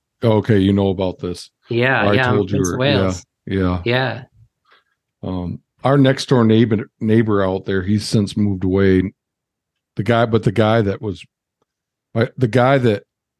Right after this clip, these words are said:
Speaker 1: the reason we're out there is my brother, he works for Fish and Wildlife Service, and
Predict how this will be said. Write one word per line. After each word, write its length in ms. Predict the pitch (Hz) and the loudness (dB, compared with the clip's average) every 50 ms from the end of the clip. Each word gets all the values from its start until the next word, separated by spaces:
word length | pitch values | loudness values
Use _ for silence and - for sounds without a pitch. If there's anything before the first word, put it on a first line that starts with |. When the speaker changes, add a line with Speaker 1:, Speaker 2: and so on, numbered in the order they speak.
| _ _ - | _ _ -4
Speaker 1:
the 120 | 123 127 | -2 0
reason 320 | 131 165 220 240 196 233 175 | 2 4 4 4 4 4 4
we're 160 | 139 123 123 | 4 4 4
out 300 | 117 113 113 117 - - | 4 2 2 2 0 -2
there 240 | - 107 98 95 92 | -4 -4 -4 -4 -6
is 220 | 92 - - - - | -6 -10 -14 -18 -16
my 220 | 110 113 110 107 | -12 -8 -8 -8
brother, 560 | 95 98 107 107 110 104 104 98 95 95 - _ _ _ _ _ _ _ _ _ _ _ _ _ _ _ _ _ _ _ _ _ _ _ _ _ _ _ _ _ _ _ _ _ _ _ _ _ _ _ _ _ _ _ _ _ _ _ _ _ _ _ - | -2 0 2 2 2 2 2 0 -2 -4 -6 _ _ _ _ _ _ _ _ _ _ _ _ _ _ _ _ _ _ _ _ _ _ _ _ _ _ _ _ _ _ _ _ _ _ _ _ _ _ _ _ _ _ _ _ _ _ _ _ _ _ _ -14
he 140 | 120 123 - - | -14 -14 -12 -8
works 400 | 151 127 120 107 101 - - - | -2 0 2 2 0 -2 -8 -14
for 280 | - - 117 104 101 95 | -6 -2 0 0 0 0
Fish 280 | - - 123 113 - | -2 -2 -4 -2 -2
and 100 | 120 104 | -2 -2
Wildlife 380 | 101 101 104 104 98 92 92 92 | -2 0 0 0 0 0 -2 -4
Service, 580 | - - 95 92 92 87 90 85 76 - - - _ _ _ _ | -6 -4 -4 -4 -2 -2 -4 -6 -6 -8 -14 -16 _ _ _ _
and 460 | - 101 95 95 95 95 92 90 - | -8 -4 -2 -2 0 0 -2 -2 -6